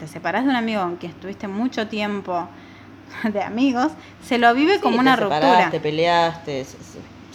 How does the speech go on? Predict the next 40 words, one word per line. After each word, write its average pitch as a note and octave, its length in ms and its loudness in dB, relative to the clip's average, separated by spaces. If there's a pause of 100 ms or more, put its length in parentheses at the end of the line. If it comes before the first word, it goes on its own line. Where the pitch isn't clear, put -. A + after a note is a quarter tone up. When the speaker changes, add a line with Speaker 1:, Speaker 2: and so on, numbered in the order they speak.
(140)
Speaker 2:
se C3 400 -6
alejan D3 420 -2
por - 240 -8
X C3+ 360 -8
razón. F3 640 2
Speaker 1:
Uno G#3+ 160 -2
se G3+ 140 -12
extraña, G#3+ 560 0
no G#3+ 80 -4
sabe G#3+ 180 -6
si - 60 -14
Speaker 2:
Sí, G#3 60 -8
Speaker 1:
mandar F3+ 280 -4
un F#3 40 -6
Speaker 2:
bueno. C#4 200 -2
Speaker 1:
mensaje, A#3+ 480 2
pasás A3+ 300 -2
Speaker 2:
Y - 20 -12
Speaker 1:
como - 180 6
Speaker 2:
pero A#4 200 6
Speaker 1:
por A4+ 140 2
Speaker 2:
¿por A4+ 40 -6
qué - 80 2
una, G#4+ 380 2
a, F3+ 580 4
a F3+ 40 2
ver, F3+ 180 2
una F3+ 200 0
relación F3+ 440 0
amorosa E3+ 1160 2
entre C#3 600 -2
una D3 280 -2
pareja, G3+ 440 2
en F3+ 100 0
definitiva, E3 600 -2
también D3+ 400 -2
tiene D3 220 -4
mucho D3 320 -4
de C3+ 120 -2
amistad? F3+ 460 0